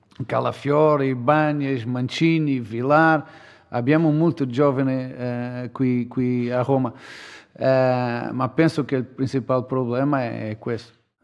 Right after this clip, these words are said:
È un-, sarà una partita difficile, ma siamo, siamo fo-,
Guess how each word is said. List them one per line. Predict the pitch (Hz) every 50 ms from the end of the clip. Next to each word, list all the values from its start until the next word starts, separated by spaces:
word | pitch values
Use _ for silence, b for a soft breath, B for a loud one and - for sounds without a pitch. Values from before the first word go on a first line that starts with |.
| B B B B B B B B B B B B B B B B -
È | 160
un-, | 165 185 180 123
sarà | 127 - - 143 147 170
una | 190 196 180 139
partita | - 151 139 120 - 143 143 131 135 139 135 131 131 131 127 127 127 127 123 123 123 123 123 123 123 123 123 120 120 120 117 117 117 113 110 -
difficile, | 123 127 143 - - 143 143 135 - 147
ma | 131 131 127
siamo, | 120 - - 143 135 135 143 139 139 135 127 - -
siamo | 127 - - - 143 139 139 139 139 135 131 131 127 127
fo-, | 117 - - - 135 120